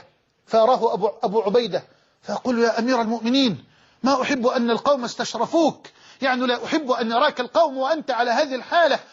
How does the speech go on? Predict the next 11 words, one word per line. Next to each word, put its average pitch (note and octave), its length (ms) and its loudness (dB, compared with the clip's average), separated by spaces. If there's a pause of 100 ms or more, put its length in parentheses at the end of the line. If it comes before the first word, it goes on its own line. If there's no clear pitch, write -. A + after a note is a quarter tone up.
(160)
وقد D#4 300 0
أتيت D4+ 400 -4
لتستلم C4+ 720 -2
مفاتيح C4 520 0
بيت D#4+ 260 0
المقدس." C#4+ 560 -4 (320)
قل: C4+ 120 -4
"أوه A#3+ 720 -2
يا G3+ 380 -2
أبا F#3 140 0
عبيدة، E3+ 560 -2